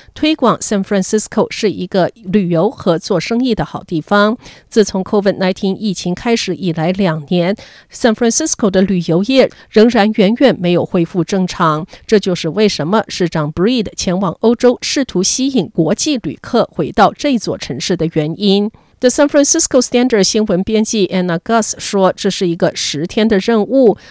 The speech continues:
市长将参加的是一次两万五千元的旅行，其中包括一些他的工作人员以及 San Francisco 城市旅游业的一些业者。Gus 说，他将访问伦敦、巴黎、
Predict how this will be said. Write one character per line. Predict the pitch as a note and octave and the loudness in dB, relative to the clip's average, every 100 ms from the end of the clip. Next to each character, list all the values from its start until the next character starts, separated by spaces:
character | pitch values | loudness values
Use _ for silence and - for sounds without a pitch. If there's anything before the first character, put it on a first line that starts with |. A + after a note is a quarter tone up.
| - | -12
市 | - D#4+ | -2 0
长 | A#3+ F#3+ D3+ | 2 0 -2
将 | - A3 A3+ | -2 0 -2
参 | - C#4+ | -2 -2
加 | D4 D#4 | 2 2
的 | D4 G#3+ | 2 0
是 | - G#3 | 0 -4
一 | E3 | -2
次 | G3 - G#3+ | -4 0 0
两 | G#3+ F3 E3+ | 0 -2 0
万 | C4 B3+ | 0 0
五 | - E3+ | -2 -4
千 | - C4 C#4 | -2 0 2
元 | G3 F3 | 2 0
的 | G3+ | 0
旅 | F#3 C#3+ | 0 -2
行， | - - E3 F#3+ - - - | -2 -2 -2 -2 -6 -18 -4
其 | A3 | 0
中 | G#3 A#3 | 2 2
包 | B3 A#3+ | 2 0
括 | - A3+ | 4 2
一 | G#3+ G3 | 4 0
些 | - G#3+ | 0 -2
他 | - G#3 | -2 -4
的 | |
工 | F3+ B3+ C#4 | -2 -2 0
作 | D4 | 2
人 | A3+ F3 G3 | 2 0 2
员 | F3 F3 - | 2 0 -2
以 | G#3+ | -2
及 | G3+ G#3+ | 0 0
San | A3 G#3 | 0 0
Francisco | G3+ G3+ - D#4 - B3 | 2 0 2 -2 2 2
城 | - F#3 F3+ | 2 -2 -2
市 | A#3 G3 | 0 0
旅 | G3 F#3 | 0 0
游 | D#3+ E3 G3+ | 0 -2 0
业 | C#4 | 0
的 | A3 E3 | 2 0
一 | G3 | -2
些 | F3 - F3+ | -4 -2 -2
业 | A3+ G#3 | 2 2
者。 | - F#3 E3+ C#3+ - - _ | 2 4 4 2 -6 -20 _
Gus | G3+ G3+ - | 2 2 0
说， | - - F3+ - | -6 0 0 0
他 | - F#3 | -4 -2
将 | F3+ F3+ | -2 0
访 | F#3+ E3+ | 0 0
问 | F#3+ G3+ - | 2 0 2
伦 | F3+ D#3+ | 0 0
敦、 | F3+ B3 B3 - - | 2 4 4 -2 -2
巴 | C4+ | 0
黎、 | C4+ F3+ E3+ | 0 -2 -4